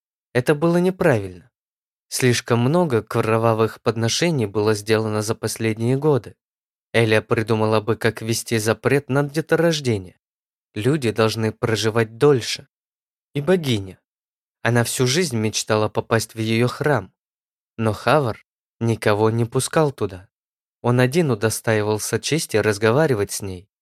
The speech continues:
Остальным жителям деревни было позволено лишь наблюдать за жертвоприношениями. Эля поёжилась. Сколько раз она видела уже этот ритуал, и всё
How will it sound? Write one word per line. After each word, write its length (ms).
Остальным 580
жителям 520
деревни 420
было 340
позволено 580
лишь 280
наблюдать 540
за 260
жертвоприношениями. 1300
Эля 220
поёжилась. 760
Сколько 460
раз 320
она 180
видела 380
уже 240
этот 320
ритуал, 580
и 80
всё 300